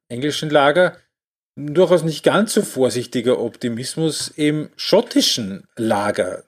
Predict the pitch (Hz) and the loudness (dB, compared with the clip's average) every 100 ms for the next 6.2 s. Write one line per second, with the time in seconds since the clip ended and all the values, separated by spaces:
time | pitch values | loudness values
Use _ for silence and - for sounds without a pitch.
0 | - - 113 101 113 107 107 151 180 - | -12 -8 -6 -4 -6 -4 -4 -4 -4 -8
1 | - 135 131 113 - 110 120 131 180 180 | -2 2 2 0 -8 0 4 4 4 2
2 | 139 - 131 117 - _ _ _ _ _ | -4 -8 -12 -12 -18 _ _ _ _ _
3 | _ 139 139 - 127 - 135 127 147 135 | _ 2 2 2 -10 -2 -2 -2 0 0
4 | 135 - 120 - 143 135 127 110 131 - | 2 2 2 2 -2 -2 0 0 0 0
5 | 117 117 117 117 107 107 104 - 107 107 | 2 2 0 0 -2 0 -2 0 0 0
6 | 110 | -2